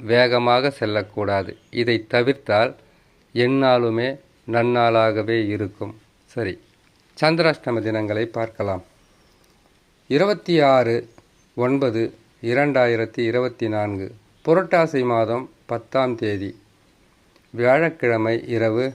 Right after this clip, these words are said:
இரண்டு மணி முப்பத்தி ஆறு நிமிடங்களுக்கு கடக ராசியில் சந்திர பகவான் சஞ்சாரம் செய்யும்போது சந்திராஷ்டம தினங்கள் ஆரம்பமாகும். சந்திராஷ்டம தினங்களிலிருந்து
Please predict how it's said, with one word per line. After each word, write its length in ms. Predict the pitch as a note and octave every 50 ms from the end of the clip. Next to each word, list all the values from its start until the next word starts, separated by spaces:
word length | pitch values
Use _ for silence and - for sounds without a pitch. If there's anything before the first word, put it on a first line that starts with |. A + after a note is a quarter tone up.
| -
இரண்டு 360 | - A2+ A2+ B2+ C3+ C3+ C3 B2+
மணி 200 | B2 B2 B2+ C3+
முப்பத்தி 520 | B2+ A#2+ A#2 A2+ - - C3+ - - - B2 A#2+
ஆறு 220 | A2+ A2 A2+ A2 A2
நிமிடங்களுக்கு 720 | G#2+ A2 A2 A2+ A2+ A#2 A2+ A2 G#2+ G#2 G2+ G2 - - B2 A#2+ -
கடக 360 | - C3+ C3 C#3 F3 F3+ E3+ E3
ராசியில் 500 | D3+ C#3 C3 B2 - - A#2 A2+ A2 A2
சந்திர 380 | - B2+ C3+ C#3+ D3 D3 C#3 C3
பகவான் 440 | B2 A#2+ A2+ A2 A#2 A2+ A2+ G#2+ G2+ -
சஞ்சாரம் 540 | A#2 A#2 B2 C3 C#3 C#3 C3 B2 A#2 A2 G#2+
செய்யும்போது 640 | - A#2 G#2+ G#2+ A2 G#2+ G#2 G#2+ A2 B2 B2+ C#3 B2 G2 G2+ - - _ _ _ _ _ _ _ _ _ _ _ _ _ _
சந்திராஷ்டம 640 | - B2 B2 A#2+ A#2+ B2+ A#2+ A#2 - - B2 A#2 A2+
தினங்கள் 440 | G#2+ A2 A2 A2 A2 A2 A#2 C3 C#3 C3+ - - A#2 A2+
ஆரம்பமாகும். 760 | A2+ A2+ A2 G#2+ G#2+ G#2+ A2+ G#2+ G#2 G#2 G#2 G2+ F#2+ G2+ G#2+ - - _ _ _ _ _ _ _ _ _ _ _ _ _ _ -
சந்திராஷ்டம 680 | - D3 E3+ F#3+ G#3 G3 F#3 E3+ - - D#3 C#3+ C3+ B2+
தினங்களிலிருந்து 960 | A#2 B2+ A#2+ B2 B2 A#2+ A#2+ A#2 A#2 A2+ A2 A2 G#2+ G#2+ G#2 G#2 G2 G#2